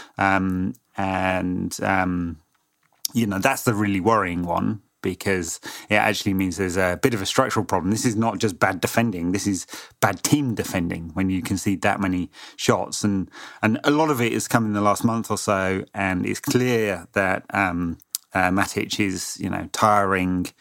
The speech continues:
uh, and needed a break and hadn't got a break, um, and was probably being given more praise than his performances were actually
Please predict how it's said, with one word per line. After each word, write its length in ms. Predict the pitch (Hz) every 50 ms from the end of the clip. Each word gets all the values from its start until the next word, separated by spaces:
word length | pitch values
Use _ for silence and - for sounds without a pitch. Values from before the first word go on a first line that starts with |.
| - - - - - - _ _ - -
uh, 220 | 90 87 87 87 90
and 220 | 92 90 92 92
needed 260 | 107 107 98 92 92
a 60 | 92
break 440 | 90 - 98 90 90 90 90 - - -
and 140 | - 87 -
hadn't 280 | - 110 101 101 -
got 180 | - 98 98 92
a 60 | 95
break, 540 | 87 - 90 87 92 95 98 - - - - - - - - - - _ -
um, 320 | 98 92 90 90 87 92 95 -
and 420 | - 98 95 92 92 90 85 - - _ -
was 280 | 127 107 98 101 98 -
probably 760 | - 120 - - 175 170 135 135 127 107 - 107 98 95 90
being 340 | 85 104 98 104 107 107 104
given 400 | 92 117 107 95 95 95 92 92
more 200 | 104 107 104 101
praise 360 | - - 107 101 98 92 -
than 300 | 107 98 92 87 82 - _ -
his 140 | - 101 -
performances 680 | - 110 - - 117 104 104 104 - - 104 95 - -
were 100 | 101 101
actually 440 | 98 101 - - - 95 90 85